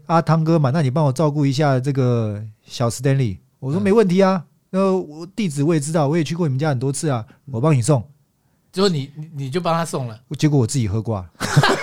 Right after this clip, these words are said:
Speaker 2: 哦，这个故事是讲你啊。
Speaker 1: <laughs> 对，所以难看嘛。
Speaker 2: 这很难看欸。
Speaker 1: 然后他嘞，他也以为我会送他。
Speaker 2: 因为你那个口气讲的，我刚刚都信你了。
Speaker 1: 他也相信我。
Speaker 2: 你刚那个口气讲的真的是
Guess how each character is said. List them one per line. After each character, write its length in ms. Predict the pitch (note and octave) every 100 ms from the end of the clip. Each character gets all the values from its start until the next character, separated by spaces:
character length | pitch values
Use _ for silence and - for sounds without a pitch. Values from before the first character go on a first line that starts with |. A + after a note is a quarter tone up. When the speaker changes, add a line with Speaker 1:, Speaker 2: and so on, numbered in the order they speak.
| F#4+ - F4+ - - G#4+
Speaker 2:
哦， 240 | G4+ - C#4+
这 200 | - D5
个 80 | F#4+
故 160 | A4+ G#4+
事 100 | -
是 300 | A4 A#4 A4+ A4+
讲 220 | G4 E4 G4+
你 240 | F#4+ B3
啊。 140 | B3 A#3+
Speaker 1:
<laughs> 60 |
对， 180 | B3 A#3
所 160 | E3 D4+
以 60 |
难 240 | B3 A3 B3
看 260 | - D4+ A#3
嘛。 300 | G#3+ E3+ C#3+
Speaker 2:
这 140 | A4+
很 240 | A4+ F4+
难 260 | D#4+ E4+ F4
看 320 | D#4+ G4 F#4
欸。 260 | D#4 C#4 A3+
Speaker 1:
然 80 | C4
后 80 |
他 260 | C4 G#3 C#4
嘞， 200 | C4 C4 C4
他 180 | - D4+
也 140 | A3 D3 C3+ C#3+
以 160 | E3 C#3
为 160 | C#3
我 180 | E3 B2
会 160 | G#2 D#3
送 220 | C3+ C#3+
他。 120 | A#2+
Speaker 2:
因 40 | G#4
为 80 | F4
你 140 | A3+
那 120 | D4+
个 180 | F#4+ C4 - -
口 260 | - F#3+
气 240 | F#3 - D4+
讲 240 | - F3+
的， 140 | F#3+ G3+
我 180 | F#3
刚 180 | F3+ B3+
刚 80 | C#4
都 120 | -
信 340 | - - A#3+ E3
你 200 | C3+ A#2
了。 120 | A#2
Speaker 1:
他 180 | A3 C#4+
也 200 | A#3 D#3+
相 460 | D3+ - - A3+ A3
信 240 | B3+ G3
我。 240 | B2 G2 C#4+
Speaker 2:
你 100 | G#3+
刚 160 | D4
那 80 | E4+
个 100 | E4+
口 200 | - G#3+
气 120 | A#3+
讲 280 | C#4+ - F3+
的 100 | G3
真 160 | G3+ C#4+
的 100 | A#3+
是 300 | B3+ A3